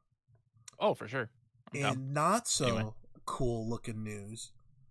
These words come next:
Speaker 2: Shang-Chi and the Guardians of Azkaban, or whatever the fuck that was called. Uh, <laughs>
Speaker 1: Uh, yeah.
Speaker 2: this just looks like a kung fu movie, right? Now,
Speaker 1: It does.
Speaker 2: I
Speaker 1: I
Speaker 2: love
Speaker 1: know.
Speaker 2: me some kung fu movies. Don't get me wrong. Don't get me twisted.
Speaker 1: Same.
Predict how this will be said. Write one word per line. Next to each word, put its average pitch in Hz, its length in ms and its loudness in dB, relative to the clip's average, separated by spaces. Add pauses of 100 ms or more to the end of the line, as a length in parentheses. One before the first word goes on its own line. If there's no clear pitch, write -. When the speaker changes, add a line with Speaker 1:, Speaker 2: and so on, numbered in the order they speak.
(1040)
Speaker 2:
Shang-Chi 175 840 0 (160)
and 139 300 0
the 139 80 -2
Guardians 143 640 4
of 127 180 0
Azkaban, 123 600 0
or 123 80 -4
whatever 123 180 -2
the 117 80 -8
fuck 123 180 -2
that 117 80 -4
was 113 100 -4
called. 120 300 -2 (480)
Uh, 139 300 6
<laughs> 269 100 8 (300)
Speaker 1:
Uh, 123 320 2 (300)
yeah. 110 360 0
Speaker 2:
this 302 260 4
just 370 180 2
looks 254 240 4
like 226 180 4
a 147 60 -2
kung 185 280 4
fu 143 280 -2
movie, 104 300 -8
right? 160 320 8 (240)
Now, 165 420 4 (460)
Speaker 1:
It 135 180 4
does. 101 320 2
Speaker 2:
I 214 160 12
Speaker 1:
I - 20 12
Speaker 2:
love 233 400 12
Speaker 1:
know. 233 80 6
Speaker 2:
me 233 160 6
some 214 180 2
kung 208 280 10
fu 247 260 0
movies. 135 420 0
Don't 160 220 2
get 185 140 -2
me 185 120 0
wrong. 180 460 2
Don't 156 120 -4
get 170 80 -4
me 185 80 -4
twisted. 196 260 4
Speaker 1:
Same. 95 320 2